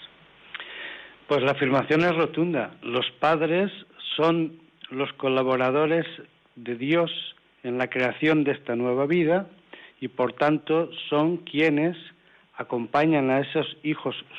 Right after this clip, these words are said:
suyos y hijos de Dios a lo largo de su vida para que vayan creciendo y para que vayan ellos al mismo tiempo pudiendo tener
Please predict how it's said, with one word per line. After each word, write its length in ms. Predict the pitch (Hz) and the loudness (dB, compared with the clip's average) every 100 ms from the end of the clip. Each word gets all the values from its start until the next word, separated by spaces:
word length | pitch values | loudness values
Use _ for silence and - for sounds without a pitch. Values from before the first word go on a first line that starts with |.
| - | -4
suyos 420 | 185 160 117 107 - - | -2 0 0 -2 -6 -8
y 40 | |
hijos 360 | 113 - 110 113 | -8 -6 -8 -2
de 120 | 123 | 0
Dios 280 | 151 165 185 - - - - - | 2 2 0 -8 -14 -20 -20 -4
a 120 | 123 | 0
lo 140 | 120 120 | 2 2
largo 300 | 127 139 139 | 2 2 2
de 100 | 139 | 0
su 180 | 151 | 0
vida 360 | 151 156 165 196 - | 2 2 2 -2 -4
para 180 | 123 123 | -2 0
que 120 | 117 | 0
vayan 320 | 113 127 151 | 0 0 0
creciendo 640 | 151 131 - 135 165 160 - - _ - _ | 0 -4 -2 0 2 0 -4 -16 _ -20 _
y 60 | 131 | -4
para 240 | 127 120 | 0 0
que 120 | 113 | 0
vayan 360 | 113 127 131 135 | 0 2 2 2
ellos 240 | 147 151 - | 2 2 0
al 100 | 113 | -2
mismo 300 | 117 117 131 | 0 0 -2
tiempo 440 | 139 151 143 165 | 0 0 2 -2
pudiendo 460 | 170 139 117 123 127 | -2 -4 -2 0 0
tener 400 | 127 123 156 170 | 0 0 2 0